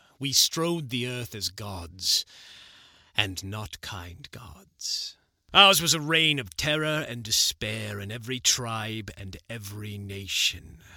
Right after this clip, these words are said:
lived in dread fear that we would turn our terrible gaze upon them.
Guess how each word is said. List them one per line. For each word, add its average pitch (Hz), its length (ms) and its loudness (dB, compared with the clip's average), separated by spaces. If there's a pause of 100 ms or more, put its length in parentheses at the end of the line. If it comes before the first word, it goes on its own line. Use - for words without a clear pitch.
(160)
lived 139 340 2
in 139 160 2
dread 135 380 0
fear 143 420 2
that 110 180 -8
we 123 100 -8
would 110 220 -12
turn 135 340 -2
our 101 140 -6 (100)
terrible 95 560 -4
gaze 90 440 -6
upon 82 420 -8
them. 71 300 -14